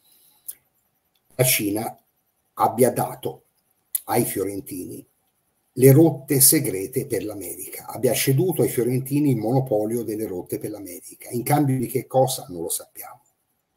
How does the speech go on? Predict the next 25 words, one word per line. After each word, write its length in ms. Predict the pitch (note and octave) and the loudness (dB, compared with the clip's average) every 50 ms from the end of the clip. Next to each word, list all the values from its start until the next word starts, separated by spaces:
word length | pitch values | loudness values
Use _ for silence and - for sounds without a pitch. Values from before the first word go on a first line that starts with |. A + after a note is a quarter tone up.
| _ _ _ _ _ _ _ _ _ _ | _ _ _ _ _ _ _ _ _ _
Non 180 | - A#2 A#2 A#2+ | -8 -6 -4 -2
è 60 | A2 | 0
stato 320 | G#2 - - B2+ B2+ - A2 | 0 2 2 2 0 0 -4
ancora 320 | G#2+ - - G2+ G#2 F#2+ | -4 -4 -4 -4 -4 -4
appurato, 560 | - - - A2+ F2 - - - - _ _ _ _ _ _ _ _ _ _ _ _ _ | -6 -12 -16 -16 -16 -16 -16 -18 -20 _ _ _ _ _ _ _ _ _ _ _ _ _
ma 280 | - A2+ A2+ A2 G#2 A2+ | -6 -2 0 0 2 2
la 140 | A2 A2 | 0 0
contropartita 760 | - - C#3 C#3 C3 C3+ B2 C3 B2 A#2+ - - D3+ C#3 C3+ | 0 2 0 2 4 2 2 2 0 -2 0 -2 -2 0 0
deve 200 | A2+ G#2+ F#2+ G2+ | -2 -2 -2 -2
essere 300 | G2 - - - F#2 F#2+ | 0 -2 -2 -2 -4 -4
stata 420 | F2+ - - G2+ F#2+ - - F2 - | -4 -4 -4 -4 -4 -6 -6 -10 -10
enorme 720 | - F#2 F#2 F#2+ G2 E2+ D2+ - - - _ - - _ _ _ _ _ _ | -8 -8 -6 -6 -6 -8 -10 -12 -14 -20 _ -20 -20 _ _ _ _ _ _
per 160 | - G2+ F#2 | -8 -8 -6
convincere 720 | - G#2 G2+ G#2 G2 A2+ B2 C3 C3+ C3+ - C#3 B2+ B2+ G#2+ | -4 -6 -6 -4 -2 0 2 2 2 2 2 0 -2 -2 -2
la 100 | F2+ E2+ | -4 -6
dinastia 480 | F2 F#2+ F#2 F#2 - - - C3 A2+ | -8 -8 -8 -6 -6 -4 -2 -4 -4
Ming 380 | F2+ G2+ G#2 G#2+ A2 A#2 A2+ A2+ | -4 -4 -4 -4 -4 -4 -6 -6
a 140 | - A2 G#2+ | -4 -6 -4
rinunciare 680 | F#2+ G#2 G2 G#2 G#2 G2+ - - - F#2 G2 G2+ A2 | -4 -4 -6 -6 -6 -6 -6 -4 -4 -4 -2 -2 -4
al 100 | A2 G#2 | -4 -6
dominio 440 | - - F#2 F#2 E2+ F2 G2 F#2+ F2+ | -6 -6 -8 -6 -6 -8 -8 -8 -6
dei 140 | E2 F2+ E2 | -6 -6 -8
mari, 420 | D2 - - - - - - - - | -8 -8 -10 -10 -12 -12 -14 -16 -14
degli 160 | - F2 E2+ | -14 -12 -10
oceani. 480 | D#2+ - - - C#3+ C#3 - _ _ | -10 -10 -10 -12 -12 -16 -20 _ _